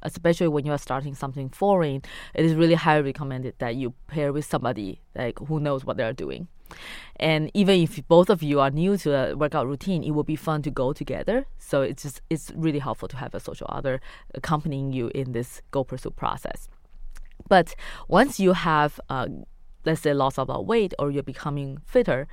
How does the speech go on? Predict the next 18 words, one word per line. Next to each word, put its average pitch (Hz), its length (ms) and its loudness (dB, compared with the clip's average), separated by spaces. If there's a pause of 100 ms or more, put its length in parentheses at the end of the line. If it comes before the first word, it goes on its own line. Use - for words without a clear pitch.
(440)
what 180 200 6
we 202 160 6
found 165 480 2
in 151 160 -4
our 151 200 0
research 160 380 -2
is 156 180 -2
that 147 200 0
people 247 260 0
start 185 340 0
to 156 40 0 (380)
become 180 340 0
more 147 100 0 (160)
distant - 380 -6
from 143 160 -4
each 127 220 -8
other, - 160 -6 (140)
and 139 100 -10